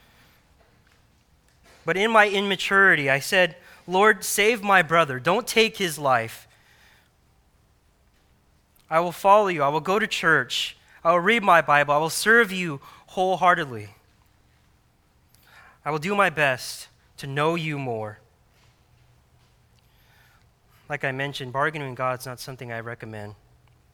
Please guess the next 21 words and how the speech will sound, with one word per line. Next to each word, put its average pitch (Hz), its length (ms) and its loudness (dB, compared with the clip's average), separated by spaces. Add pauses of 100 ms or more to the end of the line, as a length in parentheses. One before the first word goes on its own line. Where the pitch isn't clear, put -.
(640)
We'll 151 140 -6
never 175 320 -4
amount 135 360 -6
to - 80 -20
the 120 80 -10
promises 135 720 -8
we 123 120 -12
make 120 260 -12
to 127 100 -16
God. 104 320 -12 (1600)
But 131 80 -12
we 135 120 -6
have 151 180 -4
to - 80 -16
believe 127 500 -12
the 117 80 -20
promises 127 560 -10
God 113 280 -8
has 107 200 -10
for 104 240 -12
us, - 380 -14